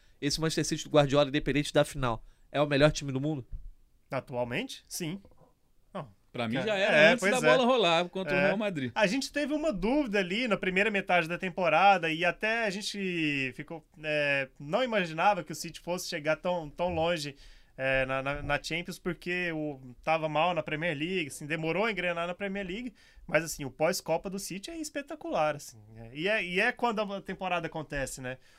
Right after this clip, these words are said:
Speaker 2: É, não adianta a gente ficar falando de início de temporada, assim, ó. Olha o P S G, por exemplo, assim, o P S G pós-Copa é um, é uma piada.
Speaker 3: Sim, sim.
Speaker 2: E, mas o P S G antes da Copa é, é, era um esquadrão, assim, era um timaço. É, e, e o Ci-, o City é o melhor time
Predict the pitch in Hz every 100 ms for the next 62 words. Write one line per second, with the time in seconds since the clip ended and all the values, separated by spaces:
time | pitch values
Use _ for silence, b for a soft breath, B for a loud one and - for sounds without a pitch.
0 | b b _ 135 135 139 127 151 151 143
1 | 277 190 170 - 165 165 151 147 139 131
2 | 147 151 147 151 147 147 147 139 127 -
3 | 131 135 127 b b - 151 233 214 190
4 | 170 147 151 143 123 127 127 120 120 110
5 | 147 139 139 135 151 160 147 156 156 -
6 | 156 202 392 403 254 151 147 151 160 214
7 | 359 214 175 127 - - 110 113 _ -
8 | 135 139 135 135 151 147 143 156 156 147
9 | 160 233 208 180 - 151 196 254 180 151
10 | 147 147 147 139 135 143 - 240 226 185
11 | 170 - 120 120 131 139 135 135 - 220
12 | 175 151 - b b b b 135 135 127
13 | 120 110 110 139 165 180 - 180 165 180
14 | 220 226 - 151 156 151 - 156 190 165
15 | 185 202 165 160 - 151 147 131 117